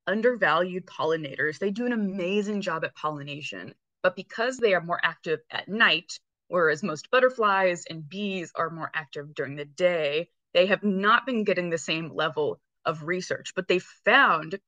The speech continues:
that moths actually pollinate, on average, more species than bees or butterflies.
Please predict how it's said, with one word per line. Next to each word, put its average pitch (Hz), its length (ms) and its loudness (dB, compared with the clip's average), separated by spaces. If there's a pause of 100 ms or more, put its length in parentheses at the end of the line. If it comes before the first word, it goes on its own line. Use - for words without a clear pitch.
(260)
that 185 160 2
moths 196 560 4
actually 269 380 0
pollinate, 208 680 0
on 202 160 0
average, 185 480 0
more 185 400 -2
species 202 680 -8
than 165 180 -8
bees 170 420 -6
or 165 220 -2
butterflies. - 1040 -10